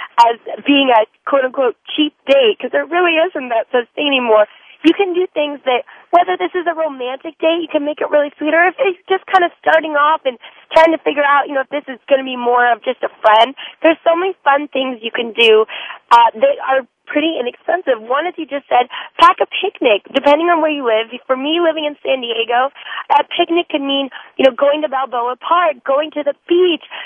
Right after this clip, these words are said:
hiking up in the hills. You can even turn your lawn, you know, a summer day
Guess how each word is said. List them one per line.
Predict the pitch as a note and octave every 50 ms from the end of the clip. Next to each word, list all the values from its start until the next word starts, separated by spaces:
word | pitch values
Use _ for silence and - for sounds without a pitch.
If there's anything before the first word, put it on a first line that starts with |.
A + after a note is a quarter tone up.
| - _ -
hiking | C4 B3+ C#4+ D4 D#4+ - E4 D#4+ D#4+
up | D#4+ -
in | - C#4+
the | C#4
hills. | C4 C4+ C#4 C4 B3 A#3 _ _ - - - -
You | D4 D#4
can | - F4+ F4
even | F4+ F4+ F#4+ F#4
turn | F4 - D4 D4+ D#4 D#4
your | C#4+ D4 C4+
lawn, | A#3+ A#3+ B3 B3+ B3+ -
you | B3
know, | A#3+ A3+ A3+
a | A3+ _ -
summer | - C4+ D4 D#4 D4+
day | B3 A3+ B3 A#3+ A3+ G#3+ G#3+ G#3+